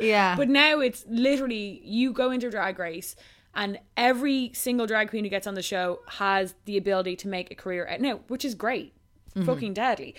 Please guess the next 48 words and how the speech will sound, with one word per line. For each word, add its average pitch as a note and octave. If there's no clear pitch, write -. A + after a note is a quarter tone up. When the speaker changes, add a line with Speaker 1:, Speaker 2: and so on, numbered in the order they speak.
Speaker 2:
But A#3
you G#3+
always A#3
have A3+
to -
ask, F#3+
who A#3+
is A3
that G#3
attracting F#3
on C3+
the -
show F3+
now? A2+
And G3+
now G3+
Speaker 1:
It A3+
Speaker 2:
they're, A#3
Speaker 1:
brings A3
a G3+
different F#3
type D#3+
of A#3+
Speaker 2:
now B3+
they're C4+
Speaker 1:
person -
to -
Speaker 2:
trying A#3
Speaker 1:
the A3+
Speaker 2:
to -
Speaker 1:
show. -
Speaker 2:
ca-, G#3+
starting G#3
to F3+
cast G3
people F#3+
on F#3
the F3+
show F3+
who G3
already A3
have, C4
like, G#3+
three F3
hundred D#3+
thousand D3+
followers. G#2+
Speaker 1:
Yeah. E3+